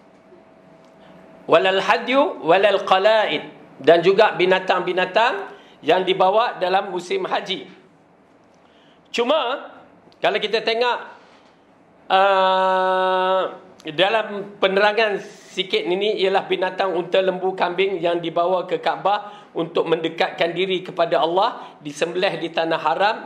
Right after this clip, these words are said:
dan dagingnya dihadiah kepada fakir miskin dalam rangka ibadat haji. Okey? Adapun qala'id ialah binatang yang diberikan kalung supaya diketahui orang bahawa binatang itu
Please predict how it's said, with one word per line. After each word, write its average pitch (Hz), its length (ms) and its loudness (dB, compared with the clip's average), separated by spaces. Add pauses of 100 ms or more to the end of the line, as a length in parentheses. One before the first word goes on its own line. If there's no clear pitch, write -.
(120)
dan 170 240 0
dagingnya 165 560 -2
dihadiah 165 480 -2
kepada - 720 -4
fakir 156 320 0
miskin 175 560 -4
dalam 156 240 2
rangka 165 400 -2
ibadat 156 480 -2
haji. 156 340 -4 (480)
Okey? 165 380 -2 (260)
Adapun 185 460 0
qala'id 196 840 0
ialah 175 320 0
binatang 180 800 -2 (160)
yang 165 280 0
diberikan 170 560 -4
kalung 220 440 0
supaya 180 440 -2
diketahui 170 600 -2
orang 180 360 0
bahawa 185 240 0
binatang 175 520 -4
itu 214 320 -6